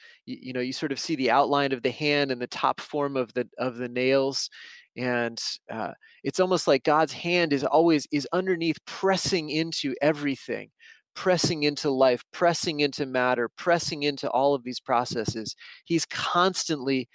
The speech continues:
actively engaged in everything. And so what we see unfolding is also, just like those nails, is revealing to us what the hand looks like underneath it. And the way that life unfolds, uh,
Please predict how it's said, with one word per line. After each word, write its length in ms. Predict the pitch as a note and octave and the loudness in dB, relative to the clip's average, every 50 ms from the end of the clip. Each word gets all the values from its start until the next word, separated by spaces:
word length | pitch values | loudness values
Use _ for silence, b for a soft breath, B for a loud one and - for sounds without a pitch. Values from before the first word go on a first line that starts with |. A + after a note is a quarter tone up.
| b b b b b _ _ _ | b b b b b _ _ _
actively 720 | C#3 D3 C3+ F3 - _ - D#3+ C#3 C3 C3 C3+ C3+ C3 B2+ | 0 2 2 0 0 _ 0 0 0 0 -2 -2 0 2 2
engaged 580 | B2 A#2+ - C3 C3 C3+ C3+ C3+ - - - | 0 0 0 2 2 4 4 2 0 -2 -6
in 140 | C3 B2+ A2+ | -6 -6 -2
everything. 580 | - C#3+ D#3 D#3+ D#3+ C#3 - - C3 A#2+ A#2 A2+ B B B B B - | 0 0 0 0 -4 -4 -2 -2 -2 -2 -2 -6 B B B B B -6
And 100 | D3+ C#3+ | -4 -2
so 160 | - E3+ D#3+ | 0 2 4
what 180 | D#3 F3+ E3+ | 6 4 4
we 120 | D#3 E3+ D#3+ | 4 2 0
see 320 | - - - G3+ G3+ F#3+ | 0 0 0 2 2 2
unfolding 640 | E3 C#3+ - - - G3+ A3 B3+ B3+ E3 D3+ C#3+ C#3 | 2 0 -4 -2 2 2 2 4 4 2 0 2 2
is 120 | C#3+ C3+ | 0 2
also, 460 | F3 F3+ G3+ G3 - - D#3+ D3 C#3 C3+ | 2 2 2 2 2 4 4 4 4 4
just 300 | - - F3+ - - F#3 | 2 0 0 0 2 4
like 200 | D#3+ D3 C#3+ - | 4 4 2 0
those 240 | D#3 C#3+ C#3 B2 | 0 0 0 -2
nails, 720 | C#3 C#3 C#3 C#3+ D#3 E3+ F3+ E3 C#3 B2+ B2 C#3+ C#3 - - B B B B B B B B | -4 -4 -2 0 2 4 6 6 6 4 2 0 -2 -6 -8 B B B B B B B B
is 200 | D3 D3+ C#3+ C#3 | 0 0 0 2
revealing 480 | D3 D#3 D3+ C3 D3 E3+ F3 E3+ E3+ D#3+ | 0 -2 0 0 2 2 2 2 0 -2
to 200 | - - E3 D3 | -4 0 2 4
us 200 | D3 D3 - - | 4 2 2 0
what 160 | E3 D#3+ - | 0 0 2
the 100 | - C#3+ | 0 -2
hand 460 | B2+ - C#3 E3+ F3+ G3+ F#3+ F3 D3+ | -2 -2 -4 -2 2 2 2 2 2
looks 320 | C#3+ C#3+ D3+ - - - D3+ | 0 0 0 -2 -2 0 2
like 220 | D3 C#3 C3+ - | 2 2 2 0
underneath 580 | C#3 C3+ C3 A#2+ B2+ B2 C#3 D#3+ F#3 E3+ - - | -2 -2 -2 -6 -8 -8 -6 -6 -6 -6 -6 -8
it. 180 | A2+ - - b b b b b b b b - | -8 -8 -8 b b b b b b b b -6
And 120 | C#3 C#3 | -4 -2
the 80 | C#3 C#3 | -2 0
way 200 | C3 D3+ D#3+ E3 | 2 4 4 4
that 180 | D3+ D#3 - - | 4 2 0 0
life 480 | B2+ B2 C3 D3 E3 F#3 G3 E3+ - - - | -2 0 2 4 4 4 2 0 -6 -8 -8
unfolds, 1040 | C#3+ C#3+ C#3 C3 - - - - E3 E3+ F3+ D#3 C3 A#2+ B2+ C3+ - - - - b b b b b b b b _ - | -6 -6 -6 -8 -12 -10 -2 0 2 2 2 2 2 0 -2 -4 -8 -10 -10 -10 b b b b b b b b _ -10
uh, 200 | A2+ B2+ B2 G#2+ | -8 -6 -6 -6